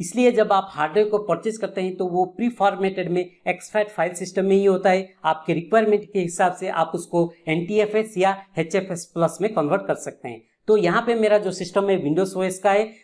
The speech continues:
तो ये जो ट्यूटोरियल है Windows यूजर के लिए। तो चलिए अब हम लैपटॉप के स्क्रीन पर स्विच करते हैं। तो दोस्तों, अब आप मेरे लैपटॉप के स्क्रीन के ऊपर देख पा रहे हैं मेरा Windows टेन का ऑपरेटिंग सिस्टम है। यहाँ पे मैंने this P C यानी कि माई कंप्यूटर का विंडो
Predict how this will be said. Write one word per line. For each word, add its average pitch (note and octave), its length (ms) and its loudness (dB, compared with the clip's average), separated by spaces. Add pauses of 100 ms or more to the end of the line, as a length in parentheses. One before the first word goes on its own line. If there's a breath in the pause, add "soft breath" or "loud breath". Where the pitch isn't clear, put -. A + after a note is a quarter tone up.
(160 loud breath)
तो G#3 180 8
ये F3 140 2
जो F3+ 160 0
ट्यूटोरियल G#3 500 2
है G3+ 120 6
Windows D#3+ 420 2
यूजर D#3+ 260 0
के G3+ 120 0
लिए। G#3 440 0
तो A3 100 6
चलिए A3 280 4
अब G3+ 200 2
हम G#3+ 180 2
लैपटॉप E3 380 -2
के F#3 80 -4
स्क्रीन D3+ 300 -2
पर A#3+ 160 0
स्विच D3+ 320 -10
करते B2+ 280 -8
हैं। A2 140 -20 (2000)
तो E3 60 0
दोस्तों, A3 320 6
अब F#3 200 6
आप F#3+ 160 4
मेरे F3+ 220 -2
लैपटॉप D#3+ 360 0
के F3+ 100 -6
स्क्रीन F3 320 -2
के F3+ 60 -2
ऊपर F3 280 2
देख D#3+ 280 -2
पा F3 60 4
रहे E3+ 100 2
हैं E3+ 80 2
मेरा E3 260 4
Windows D#3 380 0
टेन E3 140 0
का E3+ 120 6 (100)
ऑपरेटिंग E3 420 0
सिस्टम E3 380 -4
है। F3 120 0
यहाँ D3 280 -2
पे F3 140 -4
मैंने E3+ 280 2
this D#3 240 -6
P F3+ 160 -10
C F#3+ 100 -10
यानी E3+ 280 2
कि E3 140 -2
माई C#3+ 280 0
कंप्यूटर E3+ 400 -2
का E3 160 2
विंडो D#3 360 0